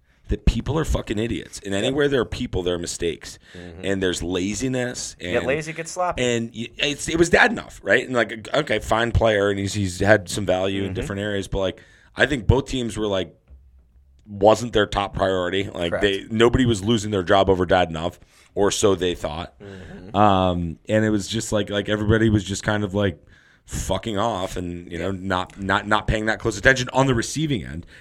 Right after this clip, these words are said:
Speaker 1: And then internally, maybe it was one guy, maybe it was a couple guys. Any way you spin it, like, it happened. And if anybody was paying attention or doing their job right all the way up the chain, somebody would have been like, "Uh, guys,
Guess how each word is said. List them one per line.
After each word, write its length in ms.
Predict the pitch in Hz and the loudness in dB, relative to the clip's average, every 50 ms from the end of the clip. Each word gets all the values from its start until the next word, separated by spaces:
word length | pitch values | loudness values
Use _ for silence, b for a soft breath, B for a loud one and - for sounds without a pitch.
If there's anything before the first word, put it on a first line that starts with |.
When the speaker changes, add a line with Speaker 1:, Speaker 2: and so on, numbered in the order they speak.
| b b b | b b b
Speaker 1:
And 160 | 110 120 127 | -2 0 0
then 160 | 123 120 120 | 0 0 -2
internally, 880 | 117 120 127 123 - - - 139 143 139 123 110 107 104 104 104 - - | -2 -4 -4 -4 -2 -2 -2 -2 -2 -2 -2 -2 -2 -2 -4 -4 -6 -8
maybe 340 | - 110 110 110 113 123 131 | -6 -2 0 0 2 2 0
it 80 | 127 110 | 0 0
was 160 | 107 101 92 | -2 -4 -4
one 260 | 92 101 104 110 120 | -2 -2 -2 -2 0
guy, 400 | 117 117 117 120 120 120 120 120 - b b b b b | 0 0 2 2 2 0 0 -2 -4 b b b b b
maybe 200 | 95 98 101 104 | -2 0 2 2
it 20 | |
was 140 | 107 98 95 | 0 -2 -2
a 20 | |
couple 300 | - - 113 101 107 113 | -4 -2 -2 0 0 0
guys. 580 | 110 113 113 117 117 113 113 117 113 113 - - - | 0 0 0 0 0 0 0 -2 -2 -4 -8 -14 -12
Any 200 | - 110 117 120 | -8 -6 -4 -4
way 180 | 113 110 110 107 | -2 0 0 0
you 320 | 104 101 95 95 101 98 | 0 -2 -6 -10 -10 -10
spin 320 | 90 - - - 113 107 98 | -10 -8 -4 -4 -4 -2 -2
it, 180 | 92 - - | -4 -6 -6
like, 220 | 76 82 82 - - - | -6 -6 -6 -8 -8 -6
it 160 | 113 110 - | -6 -4 -4
happened. 460 | - 104 104 101 - 98 95 98 87 b b b b b b | -2 -4 -4 -2 -2 -4 -4 -6 -10 b b b b b b
And 540 | - 87 95 92 87 87 87 85 85 82 - - _ | -8 -6 -4 -4 -4 -4 -6 -6 -8 -10 -12 -14 _
if 140 | - - - - _ | -12 -12 -12 -6 _
anybody 380 | - 180 220 247 208 165 143 127 | 2 4 4 4 4 4 2 2
was 140 | 113 104 - | 2 2 2
paying 220 | - 113 107 101 | 2 2 2 -2
attention 420 | 92 - - 98 92 87 - 92 90 | -4 -4 -4 -4 -4 -4 -6 -6 -4
or 80 | 90 | -4
doing 240 | 85 92 107 101 98 | -2 0 0 0 0
their 80 | 92 87 | -2 -2
job 320 | 78 95 101 95 98 87 | 0 0 0 0 0 0
right 180 | 90 85 82 - - - | 0 -2 -2 -4 -2 2
all 200 | 104 113 127 127 | 4 6 6 6
the 60 | 117 | 6
way 120 | 113 110 107 | 4 2 2
up 120 | 98 - | 0 -4
the 60 | 85 | -8
chain, 400 | - - 127 120 107 95 87 85 - b b b b b b b | -10 -6 -6 -4 -4 -4 -6 -6 -10 b b b b b b b
somebody 300 | b - 135 123 123 123 | b 0 2 4 4 4
would 120 | 120 117 | 4 4
have 40 | 107 | 2
been 120 | 117 113 | 2 2
like, 220 | 110 104 98 - - - | 2 0 0 -2 -4 -2
"Uh, 280 | 90 92 95 92 87 82 | 0 2 4 4 2 2
guys, 540 | 78 - 110 107 87 78 - - - - | 2 4 4 4 4 2 -4 -8 -12 -14